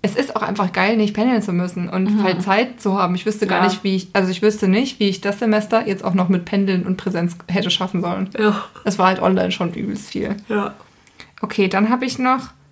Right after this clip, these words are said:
Speaker 1: ähm, in Maßen ist, finde ich, Corona auch ein gutes Argument, ähm, mal weniger zu machen und zu Hause zu chillen. Ist halt gerade auch das Übermaß, aber ich hab's Gefühl,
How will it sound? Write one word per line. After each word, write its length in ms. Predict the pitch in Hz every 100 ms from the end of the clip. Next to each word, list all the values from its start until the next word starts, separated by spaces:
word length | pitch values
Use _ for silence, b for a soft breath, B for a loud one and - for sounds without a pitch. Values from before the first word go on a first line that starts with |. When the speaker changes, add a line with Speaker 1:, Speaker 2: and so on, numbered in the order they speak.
| _ _
Speaker 1:
ähm, 840 | 214 202 196 196 196 196 196 196 - _ _ -
in 160 | 214
Maßen 420 | 196 196 240 277 320
ist, 280 | - 226 - _
finde 260 | - 240 240
ich, 240 | - 339
Corona 540 | - 214 190 233 294 -
auch 140 | 240
ein 100 | 226
gutes 240 | 220 254 -
Argument, 560 | 214 214 214 220 214 -
ähm, 280 | 202 202 196
mal 120 | 196
weniger 360 | 190 214 202 175
zu 100 | 190
machen 300 | 180 185 208
und 120 | 185
zu 100 | 202
Hause 240 | 190 185 202
zu 120 | 208
chillen. 380 | - 214 247 240
Ist 160 | 214
halt 140 | 240 185
gerade 240 | - 208
auch 60 | -
das 120 | -
Übermaß, 500 | 247 202 254 277 302
aber 160 | - 196
ich 100 | 196
hab's 200 | 220 220
Gefühl, 380 | 208 - 233